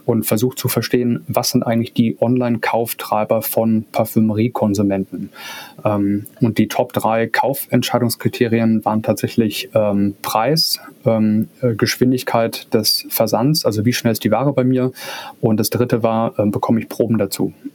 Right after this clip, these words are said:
Ähm, das heißt, die ersten beiden Themen waren eigentlich typische E-Commerce-Kauftreiber. Das hätte man vorher auch vielleicht schon wissen können und das, ähm, Probenthema haben wir dann auch, ähm, sehr fokussiert gespielt auf der Seite.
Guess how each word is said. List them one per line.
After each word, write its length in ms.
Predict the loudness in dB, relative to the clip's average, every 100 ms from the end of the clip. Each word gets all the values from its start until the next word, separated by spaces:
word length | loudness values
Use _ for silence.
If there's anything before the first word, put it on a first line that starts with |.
| -14 -8 -4
Ähm, 380 | -2 -2 -2 -6 -16 -20 -20 -6
das 160 | -2 -2
heißt, 160 | -2
die 80 | -2
ersten 240 | 0 0
beiden 240 | 0 0 0
Themen 320 | 0 0 0
waren 140 | 0
eigentlich 360 | 0 0 -2 -4 -10 -20 _ -12
typische 380 | -2 -2 0 0
E-Commerce-Kauftreiber. 1200 | 0 0 0 0 -2 -2 -2 -2 -2 0 2 0 -2 -2
Das 240 | -4 -4 -4
hätte 240 | -2 2
man 180 | 2 0
vorher 340 | 0 0 0
auch 100 | -2
vielleicht 260 | -4 -6 -2
schon 120 | 0
wissen 220 | 0 -2
können 380 | 0 0 2 -2 -2
und 380 | 0 0 0 -2
das, 300 | 0 -2 0
ähm, 220 | 0 0
Probenthema 640 | -2 0 0 0 0 2
haben 100 | 2
wir 80 | 2
dann 160 | 0 0
auch, 340 | -2 -6 -2
ähm, 280 | 0 2 0
sehr 160 | -2
fokussiert 440 | 0 -2 0 -2 -2
gespielt 360 | -4 -2 0
auf 100 | 0
der 140 | -2 0
Seite. 300 | 0 0